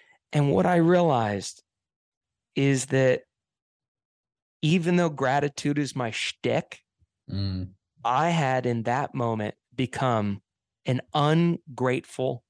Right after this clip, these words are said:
Speaker 1: man, and it almost ended my entire life.
Speaker 2: Wow. That's far out. Thank you for sharing that story, man. I'm glad you're here. It's so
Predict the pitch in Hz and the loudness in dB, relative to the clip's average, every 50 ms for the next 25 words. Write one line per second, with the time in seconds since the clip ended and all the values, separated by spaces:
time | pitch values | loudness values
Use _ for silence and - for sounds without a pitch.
0 | _ _ - - 110 110 107 104 98 95 90 90 90 87 _ _ _ _ _ _ | _ _ -14 -10 -8 -6 -6 -6 -6 -8 -8 -10 -10 -12 _ _ _ _ _ _
1 | _ _ _ _ _ _ - - 131 120 117 104 - - 143 139 139 139 139 135 | _ _ _ _ _ _ -4 -2 0 0 0 -2 0 2 2 4 4 4 2 2
2 | - - _ - - 147 131 131 135 135 139 143 131 135 - _ _ _ _ _ | 0 -4 _ -4 0 2 2 4 4 4 2 2 0 -2 -10 _ _ _ _ _
3 | _ _ _ - 117 110 107 101 95 90 - - - 110 107 104 107 107 104 98 | _ _ _ -6 -4 -4 -2 -2 -4 -6 -6 -6 -2 -2 0 0 0 0 -2 -4
4 | 87 85 - - - - _ _ _ _ _ _ _ _ _ _ _ _ _ _ | -8 -10 -14 -16 -18 -20 _ _ _ _ _ _ _ _ _ _ _ _ _ _
5 | _ _ _ _ _ _ _ _ _ _ _ _ _ _ _ _ _ _ _ _ | _ _ _ _ _ _ _ _ _ _ _ _ _ _ _ _ _ _ _ _
6 | _ _ - 92 90 92 92 90 90 90 87 95 98 _ _ _ _ _ _ _ | _ _ -12 -10 -8 -8 -6 -8 -8 -8 -10 -12 -16 _ _ _ _ _ _ _
7 | _ _ _ _ _ _ _ _ _ - 85 87 - - - - - - _ _ | _ _ _ _ _ _ _ _ _ -14 -14 -12 -10 -8 -8 -8 -10 -12 _ _
8 | _ _ _ _ _ _ _ _ _ _ _ - - 120 113 120 117 107 104 95 | _ _ _ _ _ _ _ _ _ _ _ -20 -18 -14 -8 -6 -2 -2 -2 -2
9 | - - 117 120 117 120 101 101 - - - 98 104 104 101 87 78 - - - | 0 2 2 2 2 2 0 0 0 0 0 2 2 2 2 0 -2 -4 -2 0
10 | 101 101 101 95 92 92 92 90 92 90 104 107 110 104 92 95 98 - - 95 | 2 2 2 0 -2 -4 -4 -4 -2 0 0 0 0 0 -2 -6 -8 -4 -2 0
11 | 101 104 95 85 - - - 98 98 98 92 90 | 0 0 -2 -2 -6 -4 -4 -2 0 0 -2 -2